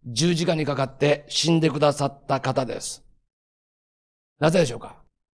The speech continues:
私たちの罪が許され、神の子とせられ、天国に国籍を持ち、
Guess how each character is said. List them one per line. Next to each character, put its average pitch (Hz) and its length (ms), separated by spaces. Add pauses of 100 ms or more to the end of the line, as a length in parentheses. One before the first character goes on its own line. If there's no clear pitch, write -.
(240)
私 185 360
た 190 120
ち 165 120
の 170 80
罪 208 360
が 170 140
許 302 260
さ 277 140
れ、 - 220 (1040)
神 311 300
の 262 100
子 208 120
と 185 120
せ 202 140
ら 262 100
れ、 - 240 (680)
天 349 280
国 254 240
に 196 80
国 240 180
籍 277 220
を 269 80
持 226 140
ち、 - 420